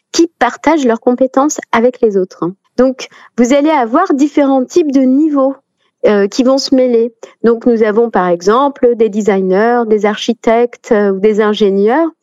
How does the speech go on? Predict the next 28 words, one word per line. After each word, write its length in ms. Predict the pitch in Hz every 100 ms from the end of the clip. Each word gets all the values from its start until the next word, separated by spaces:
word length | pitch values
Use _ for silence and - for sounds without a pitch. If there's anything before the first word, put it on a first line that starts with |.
| - _ -
qui 100 | 254
disposent 420 | 247 - 302 320
déjà 260 | 233 220 214
de 100 | 202
ces 160 | -
compétences 540 | 202 196 185 175 240 -
techniques, 580 | 208 - 226 302 - _ _ _
qu'ils 200 | - 240
viennent 500 | 208 247 349 311 185 - _ -
utiliser 560 | 285 285 294 254 233 247
le 80 | 240
Fab 280 | 247 220
Lab 380 | 214 214 196 156 -
parce 200 | - 175
qu'ils 220 | - 175 180
ont 60 |
besoin 280 | 170 208 226
de 120 | 202
ces 240 | 185 196 175
outils-là 380 | 170 - 175 427 _ _ - _ -
et 180 | 311
qui 140 | 311 254
sont 180 | - 208
contents 440 | 214 196 - 349
de 100 | 294
partager 480 | - - - 202 240
leurs 160 | 190
compétences 500 | - 185 185 247 320